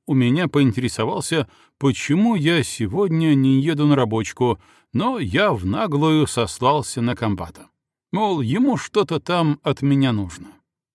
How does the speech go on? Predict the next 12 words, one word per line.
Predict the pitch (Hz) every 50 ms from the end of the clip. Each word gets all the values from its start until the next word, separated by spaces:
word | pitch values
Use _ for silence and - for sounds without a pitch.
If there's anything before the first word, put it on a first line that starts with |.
| _ _ _ _
Второй | - - - 120 117 180 214 240
день | 175 143 190 196 196
подряд, | - 147 120 95 113 139 175 - - -
вообще-то. | 110 110 92 - - - 101 - - - _ _ _ _ _ _ _ _ _ _ _ _ _ _ _ _ _ _ _ _ _ _ _ _ _ _ _ _ _ _
Автобус | - 143 123 120 - - 240 269 240 240 214 - - - - -
укатил, | 160 - 156 139 113 - - 180 220 233 214 151 - _ _ _ _ _ _
когда | - 131 120 101 98 101 196 214
на | 170 139
улице | 160 202 208 196 185 135 - - 131
еще | 123 120 113 92 - - - 151 175 160
царил | - - 117 107 107 120 135 139 135 127
полумрак. | - 127 120 110 104 98 85 - - - - -